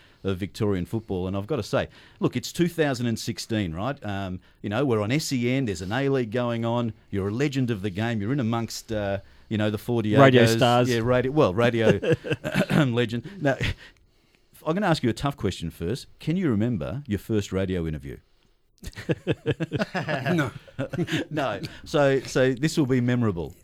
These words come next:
Speaker 1: You can.
Speaker 3: Yes.
Speaker 1: Go on. Who, do you remember who it was?
Speaker 3: Um, with, um,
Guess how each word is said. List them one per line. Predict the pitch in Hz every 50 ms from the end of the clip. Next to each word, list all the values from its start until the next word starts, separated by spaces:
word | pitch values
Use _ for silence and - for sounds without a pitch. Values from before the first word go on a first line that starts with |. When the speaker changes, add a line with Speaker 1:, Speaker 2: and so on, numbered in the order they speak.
| _ -
Speaker 1:
You | 143 143
can. | 143 - 233 240 - 67 - -
Speaker 3:
Yes. | 135 170 165 131 - - - -
Speaker 1:
Go | 208 202
on. | 170 156
Who, | 156 160 185 175
do | - - - - - - -
you | 139 139
remember | 139 147 156 147 135
who | 143 143
it | 135
was? | 123 151 151 151
Speaker 3:
Um, | 156 143 123 113 _ _ _ -
with, | - 143 135 - - - - -
um, | 143 131 117 123 123 120 120 113